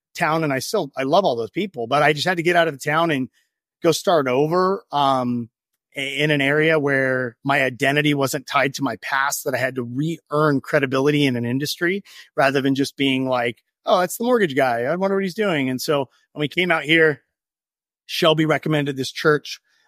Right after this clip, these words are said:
um, called Trinity Church. And if anybody, I don't care if you're not a believer or whatever, Mark Driscoll, check it out. He is, he literally, every sermon gets millions of views. And it, he's not the guy that, like, built a super church.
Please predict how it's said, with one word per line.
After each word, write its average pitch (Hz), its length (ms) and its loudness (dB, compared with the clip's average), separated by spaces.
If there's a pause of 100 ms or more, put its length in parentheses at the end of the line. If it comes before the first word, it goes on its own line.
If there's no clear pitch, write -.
um, 135 280 2
called 131 200 -4
Trinity 151 360 0
Church. 139 360 0
And 127 120 -4
if - 180 -12 (300)
anybody, 156 580 2 (300)
I 135 60 -10
don't 147 160 -4
care 151 220 4
if 135 100 -2 (260)
you're 127 100 -6
not 127 160 0
a 120 40 -4
believer 147 720 0
or 110 120 -8
whatever, 135 500 0 (240)
Mark 143 300 2
Driscoll, 160 600 0 (200)
check 127 220 -10
it 160 80 0
out. 151 340 2 (120)
He 139 200 -2
is, 131 180 -4
he 156 200 -4
literally, 156 500 2
every 147 180 0
sermon 160 340 -2
gets 135 140 -4
millions 151 580 2
of 123 100 -4
views. 147 460 0
And 139 100 -2
it, 139 100 -4 (340)
he's 156 240 -6
not 170 220 4
the 156 80 -4
guy 147 220 4
that, 143 120 -4
like, 123 160 -6
built 139 240 -4
a 123 60 -8
super 135 340 -6
church. - 440 -4